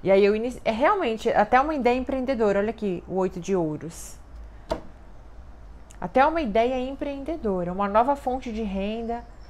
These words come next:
a possibilidade de um caminho aqui. Certo, Capricórnio? Essa é a mensagem pra vocês.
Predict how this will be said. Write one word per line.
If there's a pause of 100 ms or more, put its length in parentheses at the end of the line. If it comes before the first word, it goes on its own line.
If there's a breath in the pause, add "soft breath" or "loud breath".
(500 soft breath)
a
possibilidade
de
um
caminho
aqui. (4000)
Certo,
Capricórnio?
Essa
é
a
mensagem
pra
vocês.